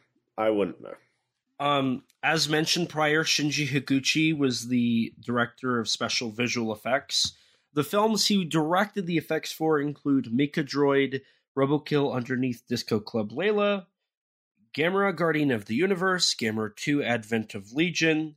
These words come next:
Speaker 2: Gamera three Revenge of Iris, The End of Evangelion, Sayuku Slayer of Demons, and
Speaker 1: Mm-hmm.
Speaker 2: Shin Godzilla. He did miscellaneous, uh, or various, uh,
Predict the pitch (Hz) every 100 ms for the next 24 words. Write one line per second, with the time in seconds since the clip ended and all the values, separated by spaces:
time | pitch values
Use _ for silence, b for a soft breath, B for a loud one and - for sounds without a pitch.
0 | - - 110 107 104 - 143 147 135 110
1 | 107 101 104 101 165 165 160 151 - -
2 | 113 98 113 113 107 113 107 104 104 175
3 | 170 160 156 147 143 - _ _ _ _
4 | _ _ _ - - - 147 143 147 175
5 | - 180 170 160 147 - - - 139 143
6 | 139 117 104 139 160 170 170 175 - -
7 | - _ _ 123 117 - 135 110 104 95
8 | - 73 80 - - 123 120 123 131 147
9 | - 147 151 151 147 139 - - 123 117
10 | 113 110 - 139 135 185 190 175 151 131
11 | - - - b b _ _ 123 117 110